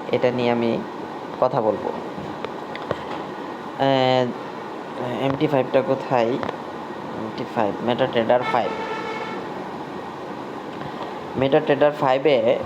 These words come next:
ঢোকার পর দেখেন, এখানে কিছু বিষয় আছে যেগুলো আমাদের জানা থাকা জরুরি। যেমন এখানে দেখেন,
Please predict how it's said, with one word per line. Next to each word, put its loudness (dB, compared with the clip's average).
ঢোকার 4
পর 6
দেখেন, 4
এখানে 4
কিছু 0
বিষয় 6
আছে 4
যেগুলো 6
আমাদের 6
জানা 4
থাকা 4
জরুরি। 6
যেমন 6
এখানে 6
দেখেন, 4